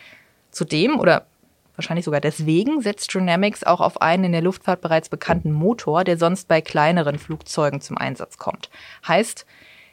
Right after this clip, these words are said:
es ist alles genehmigt und zertifiziert, was es am Ende einfacher machen soll, die Black Swan dann auch zur Marktreife zu bringen.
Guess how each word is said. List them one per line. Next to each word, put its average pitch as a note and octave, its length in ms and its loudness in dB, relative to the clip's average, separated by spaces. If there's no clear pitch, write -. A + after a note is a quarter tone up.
es F3+ 140 -2
ist E3 140 -6
alles - 200 -2
genehmigt A3+ 540 4
und E3+ 140 -4
zertifiziert, B3 920 -6
was G3+ 160 2
es G#3 140 -2
am F#3+ 140 2
Ende G3 260 4
einfacher G3 420 2
machen G3 340 4
soll, F#3+ 220 6
die F#3+ 140 0
Black D#3+ 280 -2
Swan E3 480 2
dann D#3+ 220 0
auch D3+ 300 0
zur - 240 -6
Marktreife - 580 -4
zu - 160 -14
bringen. - 320 -10